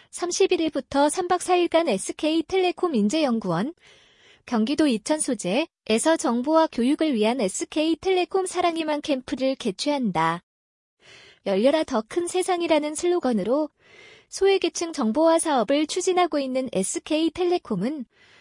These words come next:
소년, 소녀 가장에게 정보화 시대에 적응할 수 있는 기본 능력과 자신감을 배양하고 다양한 문화 경험의 기회를 주기 위해 이번 행사를 마련했다고 밝혔다. 이번 캠프에 참가한 청소년들은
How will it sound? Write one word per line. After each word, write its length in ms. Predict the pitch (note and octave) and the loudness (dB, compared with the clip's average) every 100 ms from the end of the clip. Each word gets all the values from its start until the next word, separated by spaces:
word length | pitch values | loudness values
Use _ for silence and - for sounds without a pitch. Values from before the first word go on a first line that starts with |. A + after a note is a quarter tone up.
| _ _ _ | _ _ _
소년, 360 | - G4 G4 G4 | -2 2 4 2
소녀 260 | G4 F4+ F4 | 2 0 2
가장에게 680 | C#4+ D4+ C#4 B3+ G#3+ D#4 | 2 0 0 0 2 2
정보화 480 | - A#3+ A3 D#4 D#4+ | 0 -4 0 2 2
시대에 500 | - D#4+ D4 C#4+ D4+ | 2 0 2 2 0
적응할 440 | - G3+ C4+ C#4 A#3+ | 0 -2 0 -2 -2
수 160 | - | -2
있는 300 | C#4 C4 C4 | -4 -2 -4
기본 320 | B3+ A3 C#4 | -2 -2 -2
능력과 600 | C#4 C4 A#3 F#3+ B3+ D4 | -2 0 -2 0 2 2
자신감을 640 | - G#3+ - E4+ E4+ D#4+ D#4+ | 2 -2 -4 -2 0 0 2
배양하고 720 | C4 A#3+ A#3+ G3 - B3+ C4+ - _ - - - | 2 2 2 -2 0 0 -2 -6 _ -20 -20 -8
다양한 480 | A#3+ G#3 D4 F#4 D4 | -2 0 2 0 0
문화 240 | G#3+ D4 | 2 2
경험의 480 | E4 A#3 C#4 D#4+ D#4+ | 2 0 0 0 -2
기회를 400 | - C#4 D4 D#4 | 0 2 2 0
주기 320 | C#4 B3+ B3 | -2 -4 -4
위해 380 | F#3 F3 B3+ D#4 _ - - _ | -2 -2 -2 -2 _ -20 -20 _
이번 260 | G#3+ G#3+ F4 | -2 2 2
행사를 380 | F#4+ F#4 F4 E4+ | 2 2 2 4
마련했다고 680 | G#3 A3+ C4+ - A#3 A#3+ | 2 2 0 0 0 2
밝혔다. 720 | B3+ G#3+ B3+ - - E3+ F3+ - _ _ _ _ _ | 0 -2 -4 -6 -2 -2 -2 -8 _ _ _ _ _
이번 340 | A#3+ A#3 E4 F4 | -2 2 2 0
캠프에 400 | F4 D#4 D#4+ E4 | -4 -2 0 0
참가한 540 | F#4 F4 F4 E4 E4 | -4 0 2 2 -2
청소년들은 920 | - F#4 F4+ D4+ C4+ A3 F3+ A3+ D#4+ | -6 -6 -4 -2 -2 -2 0 0 -2